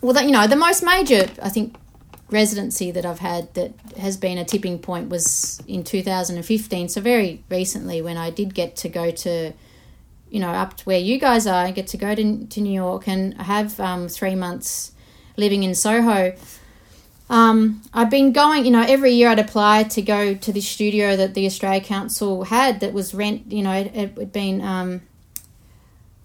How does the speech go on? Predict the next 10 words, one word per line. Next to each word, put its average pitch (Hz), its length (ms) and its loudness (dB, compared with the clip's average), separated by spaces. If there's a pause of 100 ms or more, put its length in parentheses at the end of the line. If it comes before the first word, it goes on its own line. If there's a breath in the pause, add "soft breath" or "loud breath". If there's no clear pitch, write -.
(200)
uh, 208 360 -14
what's 240 180 -6
it 240 80 -4
called 214 160 -4
when 202 140 -4
th-, 208 160 -6
things 202 260 -4
are 185 80 -4
rent, 190 460 -6
um, 175 460 -6